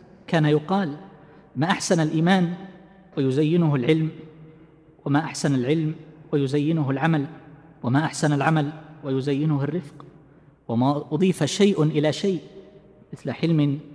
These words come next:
إلى علم". وعن ابن مسعود رضي الله عنه: "ما استغنى أحد بالله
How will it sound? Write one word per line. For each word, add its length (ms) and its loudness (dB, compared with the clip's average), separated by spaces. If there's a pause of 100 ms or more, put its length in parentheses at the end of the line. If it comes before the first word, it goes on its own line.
(520)
إلى 100 0
علم". 360 0 (640)
وعن 180 0
ابن 160 0
مسعود 360 2
رضي 180 2
الله 260 2
عنه: 160 4
"ما 60 2
استغنى 400 2
أحد 340 0
بالله 520 0